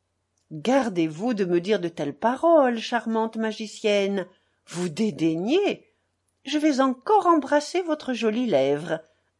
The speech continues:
Elle a l'air enflée, et voilà qui la fera enfler encore. » Voyez comme elle rit, Alexei Fiodorovitch.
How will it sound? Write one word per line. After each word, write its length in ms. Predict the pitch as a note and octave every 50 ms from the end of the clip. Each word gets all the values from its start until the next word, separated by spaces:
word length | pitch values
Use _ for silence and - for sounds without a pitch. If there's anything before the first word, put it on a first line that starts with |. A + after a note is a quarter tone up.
| _
Elle 180 | - C#4 D4 D4+
a 100 | D#4 E4
l'air 240 | F#4 A4+ A4 G4 -
enflée, 640 | F4 E4 D#4 - - C#4 B3+ B3 A#3+ A#3 A3+ - _ _ _ _ _ _ _ _
et 120 | - D4+ C#4+
voilà 380 | G#3+ G#3 A3 F#3 G#3 C#4 D#4
qui 180 | D#4 D#4 - A3+
la 140 | F#3+ F#3 F#3
fera 300 | F#3 E3+ E3 D#3+ A3 A#3+
enfler 340 | G#3+ D3+ D#3 - - C3+ C3
encore. » 800 | B2+ G3 C4 - - - B2+ G#2+ E2 A1+ - - - - - _ _ _ _ _ _ _ _ _ _ _ _ _ _ _ _ _ -
Voyez 520 | G3 F3+ G3 A3+ F#3+ F#3 F3 D#3 D3 -
comme 220 | - F#3+ F3 F3+ F3+
elle 180 | F3+ F3+ F#3+
rit, 400 | G3 F3+ G3 A3 A3 A3 A#3+ A#3+ - _ _ _ _ _ -
Alexei 560 | D#3+ D3+ D3+ E3 E3 - - G#3 F#3+ G#3 G3+
Fiodorovitch. 840 | G3 G#3+ G3+ F#3+ G3 F#3+ G3+ G3 F#3+ F#3+ G#3 G3+ G3+ G3+ - -